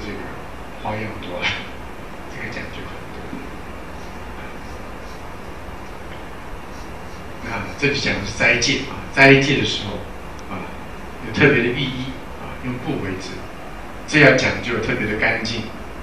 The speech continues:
啊。那着之以待深造啊，嗯，这讲斋戒有斋戒的一些讲究啊，便，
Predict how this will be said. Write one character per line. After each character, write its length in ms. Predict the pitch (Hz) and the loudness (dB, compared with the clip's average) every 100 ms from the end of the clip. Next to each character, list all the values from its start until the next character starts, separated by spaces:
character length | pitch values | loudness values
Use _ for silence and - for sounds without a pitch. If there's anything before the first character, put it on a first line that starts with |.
| - - | -10 -8
啊。 180 | - - - - - - - - - - - - | -8 -8 -10 -10 -10 -10 -10 -10 -10 -10 -10 -6
那 80 | 110 104 101 95 90 87 92 - - - - - - - - | 0 2 2 -2 -4 -6 -6 -6 -8 -8 -10 -10 -10 -10 -6
着 220 | 135 120 | 0 4
之 140 | 120 135 | 4 2
以 160 | 117 110 | 2 6
待 180 | 123 | 6
深 300 | 104 - 123 | 6 2 0
造 140 | 123 113 | 2 2
啊， 400 | - - - - - - - - - - - - - - | 2 -4 -8 -10 -10 -10 -10 -10 -10 -10 -10 -10 -10 -4
嗯， 100 | 104 95 95 - - - - | -4 -4 -6 -8 -10 -10 -4
这 180 | 131 123 | 2 2
讲 180 | - 101 - | 4 2 6
斋 280 | 131 131 | 10 10
戒 120 | 131 131 | 10 4
有 140 | 101 | 2
斋 180 | 120 120 | 4 2
戒 140 | 117 | 2
的 120 | 110 98 95 | 0 0 -2
一 40 | |
些 160 | 98 95 90 | -6 -6 -4
讲 140 | 101 92 - | -4 -6 -6
究 160 | 110 107 - - - - - | -2 -2 -2 -8 -10 -10 -10
啊， 80 | - - - - - | -10 -10 -10 -10 -4
便， 220 | - 131 | 4 4